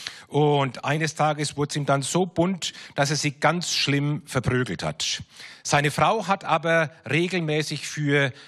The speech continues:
äh, ihren Mann gebetet und sie fragt ihn dann ein paar Tage nach dieser Gewalt,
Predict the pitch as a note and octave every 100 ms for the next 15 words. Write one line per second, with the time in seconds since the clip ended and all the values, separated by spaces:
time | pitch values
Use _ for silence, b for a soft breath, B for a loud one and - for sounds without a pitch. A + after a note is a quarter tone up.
0 | B B - C3+ B2+ - C#3 C3 A#2+ A#2
1 | A#2 D3 C#3+ A#2 - A2 C3 E3 D3+ -
2 | - B B B B2 B2+ B2+ - C3+ -
3 | C3+ E3 F3+ D#3+ D3 C3+ C#3+ D3 C3+ D3+
4 | D#3+ C3+ B2 D3 C#3 B2+ B2 A2 A#2+ D3+
5 | - -